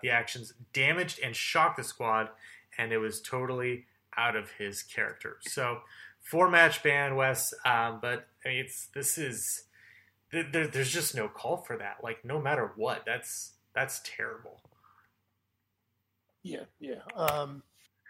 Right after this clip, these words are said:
Speaker 1: Like, I don't, I don't even really expect you to add much to it, but it, you know, it's
Speaker 2: Well,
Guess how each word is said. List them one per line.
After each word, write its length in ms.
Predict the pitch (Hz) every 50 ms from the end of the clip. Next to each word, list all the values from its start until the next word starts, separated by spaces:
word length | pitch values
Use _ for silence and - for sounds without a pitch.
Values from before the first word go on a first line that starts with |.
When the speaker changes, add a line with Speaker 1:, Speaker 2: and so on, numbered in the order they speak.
| - - -
Speaker 1:
Like, 100 | 175 190
I 100 | 220 226
don't, 260 | 214 - - - 190
I 120 | 233 269
don't 140 | 269 247 240
even 240 | 226 196 202 - 214
really 140 | 220 220 175
expect 300 | - - 220 202 - -
you 60 | 131
to 80 | 135
add 260 | 160 214 240 - - 127
much 280 | 127 120 - - -
to 140 | - 165 170
it, 100 | 180 -
but 140 | - 123 123
it, 120 | 135 147 135
you 100 | 123 135
know, 140 | 127 113 120
it's 100 | 139 208
Speaker 2:
Well, 200 | 196 185 170